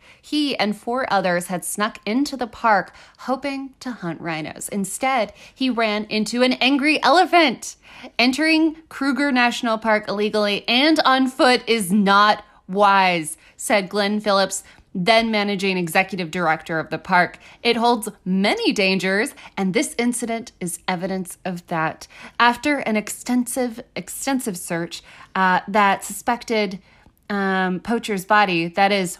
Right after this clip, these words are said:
what was left of it, was found by park rangers. After being killed by an elephant,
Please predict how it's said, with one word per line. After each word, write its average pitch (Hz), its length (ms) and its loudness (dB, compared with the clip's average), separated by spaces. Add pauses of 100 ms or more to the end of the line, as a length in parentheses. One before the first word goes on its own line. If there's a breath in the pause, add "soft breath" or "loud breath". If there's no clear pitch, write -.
what 185 340 2
was 202 140 -2
left 233 320 2
of 175 140 -4
it, 165 240 -4 (200 soft breath)
was 233 200 -4
found 185 300 0
by 185 120 0
park 170 340 -4
rangers. 160 540 -8 (260 loud breath)
After 214 260 2
being 226 280 -2
killed 247 500 -6
by 240 160 4
an 226 300 2
elephant, 247 680 0